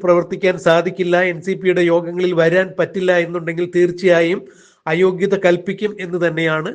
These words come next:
നോട്ടീസിൽ പറഞ്ഞിരിക്കുന്നത്. എന്നാൽ എ കെ ശശീന്ദ്രനും തോമസ് കെ തോമസും ശരത് പവാർ നയിക്കുന്ന എൻ സി പി എസ് ഘടകത്തിലാണ് ഇപ്പോൾ പ്രവർത്തിക്കുന്നത്.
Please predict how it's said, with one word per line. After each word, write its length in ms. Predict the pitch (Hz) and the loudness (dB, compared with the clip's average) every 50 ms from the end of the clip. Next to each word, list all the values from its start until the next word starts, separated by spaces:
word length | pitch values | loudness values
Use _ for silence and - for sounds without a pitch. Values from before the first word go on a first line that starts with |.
| - 220 | -6 -4
നോട്ടീസിൽ 400 | 175 165 156 165 165 147 147 170 180 175 - - | -4 -2 -2 -2 -6 -4 -4 -6 -8 -8 -6 -6
പറഞ്ഞിരിക്കുന്നത്. 640 | 151 151 139 139 139 127 113 110 110 104 107 104 107 - _ - 170 | -6 -4 -4 -6 -8 -10 -10 -12 -12 -14 -14 -16 -18 -16 _ -10 -8
എന്നാൽ 220 | 160 165 185 208 285 - - - _ _ _ _ _ _ _ _ _ _ _ _ - 165 170 | -4 -2 -2 -2 -4 -8 -16 -20 _ _ _ _ _ _ _ _ _ _ _ _ -2 0 2
എ 20 | 185 175 | 2 4
കെ 100 | 214 214 226 226 - 170 - | 4 4 4 4 0 -4 0
ശശീന്ദ്രനും 640 | 196 190 - - 220 208 196 180 190 185 180 202 196 - - - - | 0 0 0 0 -2 -2 -2 0 -2 -2 -2 -4 -6 -8 -10 -4 -2
തോമസ് 320 | 170 175 190 202 196 - | -2 -2 -2 -2 -4 -2
കെ 80 | 220 202 202 | -4 -2 0
തോമസും 400 | 196 180 170 175 170 - 190 190 - - - - _ _ _ _ _ - - | 0 0 0 -2 -2 -4 -4 -6 -8 -12 -20 -20 _ _ _ _ _ -8 0
ശരത് 360 | - 175 175 196 214 202 - - | 2 4 4 4 2 -2 -2 0
പവാർ 280 | 214 208 202 208 202 202 190 190 | 2 4 4 4 2 2 0 0
നയിക്കുന്ന 420 | 190 185 185 180 185 196 175 180 185 170 165 175 | 0 0 0 -2 -4 -6 -6 -4 -4 -2 -2 -4
എൻ 80 | 170 165 - | -6 -6 -8
സി 100 | 202 196 190 - | -8 -8 -8 -6
പി 100 | 208 202 196 - 170 175 196 | -8 -10 -10 -8 -2 -2 -2
എസ് 160 | 190 - - - - - | -2 -2 -6 -14 -8 -2
ഘടകത്തിലാണ് 680 | 160 175 175 185 180 196 196 202 185 180 180 175 175 190 175 170 | 0 0 2 2 0 0 -2 0 2 2 2 2 2 0 -4 -4
ഇപ്പോൾ 180 | 160 175 185 175 175 | -4 -4 -4 -2 0
പ്രവർത്തിക്കുന്നത്. 640 | 180 170 165 165 165 180 151 160 165 151 160 147 | 2 2 2 2 0 -4 -8 -6 -6 -4 -4 -4